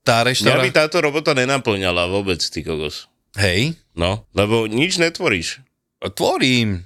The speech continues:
Speaker 2: A
Speaker 1: Ja
Speaker 2: čo?
Speaker 1: s-, tak robím si svoje veci, ktoré sú mimo lístku. Tam robím.
Speaker 2: A komu?
Speaker 1: No keď máme občerstvenia a blbosti, tieto veci si robím
Speaker 2: Hej.
Speaker 1: ja. Vieš, akože tie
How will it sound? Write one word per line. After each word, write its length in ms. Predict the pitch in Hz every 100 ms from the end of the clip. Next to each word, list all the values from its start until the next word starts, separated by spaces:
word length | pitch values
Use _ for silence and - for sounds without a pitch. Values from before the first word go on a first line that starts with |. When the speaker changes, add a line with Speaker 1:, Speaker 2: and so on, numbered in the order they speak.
| _
Speaker 2:
A 80 | 104
Speaker 1:
Ja 120 | 135
Speaker 2:
čo? 200 | 214 185
Speaker 1:
s-, 140 | -
tak 160 | - 214
robím 240 | 247 262
si 140 | 247 170
svoje 300 | - 180 180
veci, 260 | 156 -
ktoré 640 | 131 - 131 127 127 120 107
sú 200 | 107 131
mimo 260 | 123 143 120
lístku. 600 | 113 123 - - 85 76 _
Tam 220 | - 95 85
robím. 480 | 90 82 78 76 _
Speaker 2:
A 80 | 82
komu? 420 | - 135 117 82 -
Speaker 1:
No 100 | 147
keď 160 | 247
máme 220 | - 120 92
občerstvenia 840 | 92 101 - 107 - 107 104 98
a 80 | 90
blbosti, 400 | 87 95 101 -
tieto 240 | 85 90 92
veci 200 | 90 92
si 140 | -
robím 300 | 95 90 87
Speaker 2:
Hej. 40 | 95
Speaker 1:
ja. 100 | 82 -
Vieš, 220 | - 85 87
akože 280 | 87 87 85
tie 200 | - 85